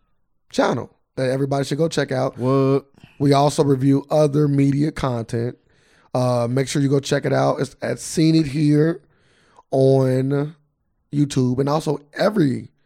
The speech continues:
Speaker 1: social media platform.
Speaker 2: Yep, Twitter, Instagram, Facebook. Seen It Here. Seen It Here.
Speaker 1: And it's spelled like movie scene.
Speaker 2: Yeah, like movie scene.
Speaker 1: Uh, once again, I'd like to thank everybody that take the time out their day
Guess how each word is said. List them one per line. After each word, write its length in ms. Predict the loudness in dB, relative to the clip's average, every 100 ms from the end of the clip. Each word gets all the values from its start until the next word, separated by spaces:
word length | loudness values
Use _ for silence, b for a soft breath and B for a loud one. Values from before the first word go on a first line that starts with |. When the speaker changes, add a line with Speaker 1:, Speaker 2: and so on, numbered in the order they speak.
| _ -4
Speaker 1:
social 340 | -2 -2 -4
media 220 | -8 -8
platform. 480 | -6 -8 -6 -6 -6
Speaker 2:
Yep, 160 | -8 -6
Twitter, 280 | -2 0
Instagram, 480 | -2 -4 -4 -2 -2
Facebook. 520 | -2 -2 0 0 0 -2 _ _ _ _ _
Seen 360 | -12 -2 2 2
It 100 | 0
Here. 640 | -4 -4 -2 -2 -4 -6 _ _ _ _ _ _ _ _ _ _ _
Seen 220 | -6 -4
It 40 | -4
Here. 220 | -8 -12 _ -10
Speaker 1:
And 120 | -4
it's 120 | -4 -2
spelled 260 | 0 2
like 120 | 0 0
movie 260 | 0 0
scene. 380 | -4 -8 -12 -16 -10
Speaker 2:
Yeah, 200 | -6 -6
like 140 | -6
movie 240 | -6 -6
scene. 320 | -8 -16 -18 -20 _ _ -20 B B B B
Speaker 1:
Uh, 680 | -2 0 2 0 0 -2 -4 -8
once 240 | -4 -4 -2
again, 200 | -4 -2
I'd 60 |
like 160 | -2 -4
to 60 |
thank 220 | -4 -4 -2
everybody 400 | 0 2 2 2
that 80 |
take 140 | -2 -4
the 80 | -6
time 320 | -6 -4 -2
out 140 | -2
their 140 | -4 -4
day 540 | -2 -2 0 -2 -6